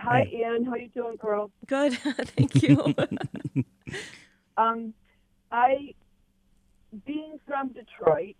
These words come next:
Speaker 1: um, uh, we also went down to Nashville a lot. And, um, I remember as a child, when I was young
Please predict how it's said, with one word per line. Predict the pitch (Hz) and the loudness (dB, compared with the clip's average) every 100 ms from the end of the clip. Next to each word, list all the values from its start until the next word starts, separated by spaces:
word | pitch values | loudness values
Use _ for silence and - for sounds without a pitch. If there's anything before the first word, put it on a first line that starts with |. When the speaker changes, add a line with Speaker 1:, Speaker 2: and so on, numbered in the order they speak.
| _ | _
Speaker 1:
um, | 190 202 208 202 - - | -8 -6 -6 -10 -6 -4
uh, | 208 | -4
we | 226 247 | -4 -2
also | 247 - 247 | -2 -2 -6
went | 233 220 | -6 -4
down | 226 214 214 | 2 4 2
to | - 196 | -6 -8
Nashville | 190 202 214 - - 185 | 2 4 4 0 -6 -4
a | 170 | -4
lot. | 170 151 120 - _ | -2 2 2 0 _
And, | 180 175 185 185 - | -4 -4 -4 -4 0
um, | 185 180 175 - | 2 2 0 -2
I | 190 214 | 0 2
remember | 220 226 226 226 214 208 - - | 0 0 -2 0 -2 -2 -6 -2
as | 202 196 | 0 0
a | 202 - - | -2 -10 -2
child, | 233 247 233 175 190 | 4 6 8 6 2
when | 196 | 2
I | 185 | 4
was | 185 185 | 4 2
young | 180 196 190 165 170 | 6 6 6 2 -6